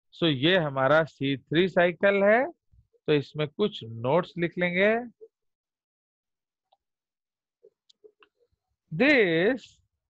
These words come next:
cycle is referred to as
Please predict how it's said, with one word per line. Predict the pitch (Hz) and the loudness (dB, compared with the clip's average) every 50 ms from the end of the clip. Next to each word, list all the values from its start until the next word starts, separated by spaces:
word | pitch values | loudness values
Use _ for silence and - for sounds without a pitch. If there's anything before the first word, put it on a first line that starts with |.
| _ _ _ _ _ _ _ _ _ _ _ _ - | _ _ _ _ _ _ _ _ _ _ _ _ -2
cycle | 156 147 156 196 214 208 _ - - 135 127 120 117 117 120 127 143 170 208 220 - _ _ _ _ _ _ _ _ _ _ - - | 2 2 4 2 2 -2 _ -4 0 0 2 2 2 0 0 -2 -2 -4 -6 -10 -14 _ _ _ _ _ _ _ _ _ _ -16 -6
is | 143 143 147 151 160 175 185 160 123 123 | -4 -2 0 0 2 0 0 -2 -4 -8
referred | 113 107 123 131 131 127 - _ _ - 185 196 208 214 220 220 226 233 240 240 240 240 240 226 185 _ _ - - | -6 -2 0 0 0 -2 -4 _ _ -2 0 2 2 4 2 2 2 2 0 0 -2 -2 -6 -12 -20 _ _ -8 -6
to | 139 135 127 123 117 117 117 117 127 139 165 208 226 440 _ - _ _ _ _ _ _ _ _ _ 120 | -4 -2 -2 -2 -4 -4 -4 -6 -6 -6 -8 -10 -12 -14 _ -20 _ _ _ _ _ _ _ _ _ 0
as | 123 127 131 135 135 135 123 110 _ | 2 2 4 2 2 0 -4 -10 _